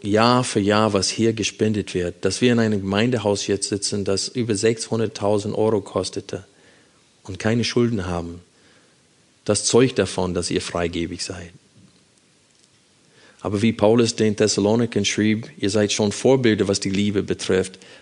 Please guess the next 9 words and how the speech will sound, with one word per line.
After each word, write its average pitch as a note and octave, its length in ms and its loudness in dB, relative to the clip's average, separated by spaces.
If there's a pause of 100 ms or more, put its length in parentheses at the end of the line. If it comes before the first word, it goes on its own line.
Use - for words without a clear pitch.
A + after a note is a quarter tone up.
(140)
Aber G2+ 240 2
was A2 160 2
hat A#2 180 2
er A#2 80 4
gesagt? A#2 440 0 (560)
Nehmt G#2 500 0
reichlicher G2+ 800 -2
zu G2+ 400 0 (480)
daran. F2 360 -10